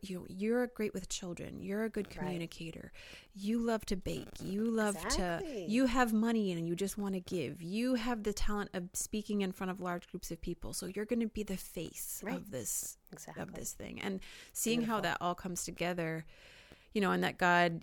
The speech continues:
Speaker 1: uses us who are broken. We're,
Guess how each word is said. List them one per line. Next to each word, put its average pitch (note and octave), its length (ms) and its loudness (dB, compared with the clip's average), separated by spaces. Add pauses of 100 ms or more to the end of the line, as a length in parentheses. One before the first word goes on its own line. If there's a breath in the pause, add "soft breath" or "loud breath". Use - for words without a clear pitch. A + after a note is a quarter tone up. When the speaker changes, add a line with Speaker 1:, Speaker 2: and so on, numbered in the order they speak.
Speaker 1:
uses F#3 800 2
us D3+ 400 0
who - 160 0
are F#3+ 300 4
broken. E3+ 600 2
We're, D#3+ 140 -2